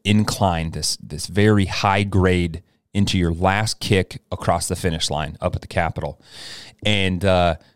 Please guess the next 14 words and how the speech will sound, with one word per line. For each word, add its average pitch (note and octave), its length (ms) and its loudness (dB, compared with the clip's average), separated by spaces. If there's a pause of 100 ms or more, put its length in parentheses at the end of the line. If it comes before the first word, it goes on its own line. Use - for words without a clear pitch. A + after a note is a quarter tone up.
(100)
people A#2 240 2
probably G2+ 240 2
thought F#2+ 180 0
I F#2 60 4
was F2 100 -2
a E2+ 60 -6
psychopath. E2+ 800 -2 (640)
Um, E2 480 0 (220)
but F#2 300 0 (680)
I've G#2 260 2
learned G#2 580 4
over G2+ 240 2
the G2 120 2
years F2+ 540 0